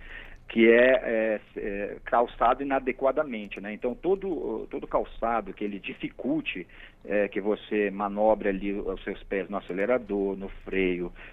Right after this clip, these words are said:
e no caso do, dos veículos mecânicos, né, de marcha, né, na embreagem, né?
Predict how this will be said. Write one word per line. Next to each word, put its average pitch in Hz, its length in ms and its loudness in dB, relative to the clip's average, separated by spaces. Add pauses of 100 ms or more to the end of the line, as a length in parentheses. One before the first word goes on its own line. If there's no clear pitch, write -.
(180)
e 92 280 0
no 98 100 -4
caso 92 380 2 (180)
do, 92 160 -4
dos 90 160 -6
veículos 92 560 -4
mecânicos, 92 680 -6
né, 98 180 -4
de 92 140 -8
marcha, 92 480 -4
né, 92 160 -4
na 98 120 -2
embreagem, 101 640 6
né? 123 220 0